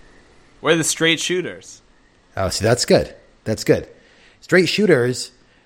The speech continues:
Speaker 2: could be a good bowling alley name. It also sounds a little bit like a gay bar, but that's fine.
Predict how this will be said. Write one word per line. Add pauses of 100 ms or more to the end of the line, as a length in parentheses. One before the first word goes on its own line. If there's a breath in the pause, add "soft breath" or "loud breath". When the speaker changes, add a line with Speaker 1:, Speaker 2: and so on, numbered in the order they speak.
(140 soft breath)
Speaker 2:
could
be
a
good
bowling
alley
name.
It
also
sounds
a
little
bit
like
a
gay
bar,
but
that's
fine.